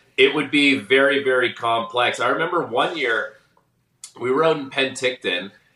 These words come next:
and there was this little Russian guy playing for the Oilers. Uh,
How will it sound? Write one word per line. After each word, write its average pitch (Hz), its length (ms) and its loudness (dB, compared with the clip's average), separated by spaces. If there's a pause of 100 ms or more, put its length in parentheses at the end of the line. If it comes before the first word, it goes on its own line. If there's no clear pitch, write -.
(140)
and 117 200 -2
there 120 100 0
was 117 280 0
this 120 220 -4
little 139 720 0
Russian 117 600 2
guy 95 480 4
playing 110 340 -4
for 107 160 -12
the 98 220 -10
Oilers. 92 720 2
Uh, 95 500 6